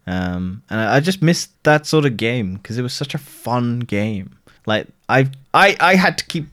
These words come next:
like, my biggest issue was I hadn't got, I didn't have time, and I just, it was on the P S three. When I was doing it, but this was between the Switch. I started playing it between the switch of P S three and P S four.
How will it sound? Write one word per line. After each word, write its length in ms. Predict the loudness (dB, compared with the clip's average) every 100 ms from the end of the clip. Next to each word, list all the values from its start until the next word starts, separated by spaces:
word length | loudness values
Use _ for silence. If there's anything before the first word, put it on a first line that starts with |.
| _ -20 0
like, 220 | 2 2 0 -20 -2
my 200 | 4 6
biggest 320 | 6 4 4
issue 180 | 2 2
was 140 | 2 4
I 100 | 6
hadn't 280 | 6 4
got, 180 | 0 -2 -2
I 100 | -2
didn't 220 | 2 2
have 100 | 0
time, 320 | 2 4 6
and 100 | 4
I 80 | 2
just, 240 | 0 -2 0
it 60 |
was 140 | 2 2
on 160 | 2
the 80 | 0
P 240 | -2 -2
S 100 | -2
three. 400 | -4 -4 0 0 -4 _ -20 -20 -20 -20 -20 _ 0
When 80 | 2
I 60 |
was 100 | 4
doing 240 | 4 4 4
it, 100 | 0 _ -8 -2
but 140 | 2
this 180 | 4 4
was 100 | 2
between 460 | 0 -2 2 2
the 100 | 2
Switch. 300 | 0 0 -2 2
I 100 | 2
started 340 | 6 4 4
playing 280 | 2 2 2
it 160 | 0 -4
between 480 | -8 -4 -2 0 0
the 80 |
switch 360 | -2 -2 -2 -2
of 160 | -6 -6
P 200 | -2 0
S 160 | 0 -4
three 280 | -2 0
and 100 | 0 -2
P 120 | -2
S 120 | -4
four. 320 | -4 -2 -4